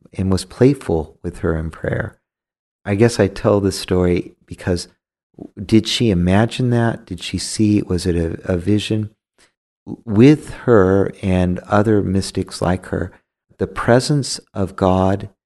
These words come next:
can be in her imagination, or it can be in presence of God,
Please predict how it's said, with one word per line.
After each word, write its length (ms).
can 200
be 220
in 80
her 100
imagination, 1120
or 180
it 100
can 200
be 540
in 560
presence 440
of 120
God, 400